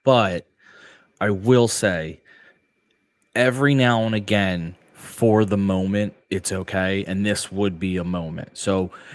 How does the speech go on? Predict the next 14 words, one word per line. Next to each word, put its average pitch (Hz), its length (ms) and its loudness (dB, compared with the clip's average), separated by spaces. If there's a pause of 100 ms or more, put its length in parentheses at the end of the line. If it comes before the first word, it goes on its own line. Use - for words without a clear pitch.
(120)
it - 180 4
was 120 140 2
kinda, 123 280 2
we 110 120 0
go 101 160 0
back 101 280 0
to, 92 500 -4 (180)
to 98 180 -4 (240)
the 101 80 -4
other 101 160 2
company, 95 340 -6
W 95 200 -2
W 92 340 -2
E. 90 340 -2